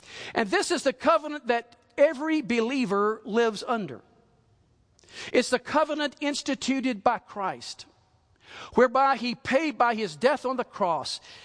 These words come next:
He paid for all the transgressions of his people, and he set them free from having to obey God in order to be received and accepted by him.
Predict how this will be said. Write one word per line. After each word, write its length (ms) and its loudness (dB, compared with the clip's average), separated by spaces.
He 160 2
paid 380 0
for 120 2
all 360 2
the 140 -2
transgressions 1000 -2
of 140 -2
his 180 -4
people, 500 -2
and 160 -2
he 120 -4
set 500 0
them 180 -4
free 400 -4
from 200 -8
having 380 -4
to 200 -2
obey 420 0
God 500 -4
in 260 -2
order 460 -2
to 120 2
be 240 -2
received 840 -4
and 120 -2
accepted 680 -4
by 200 -6
him. 480 -14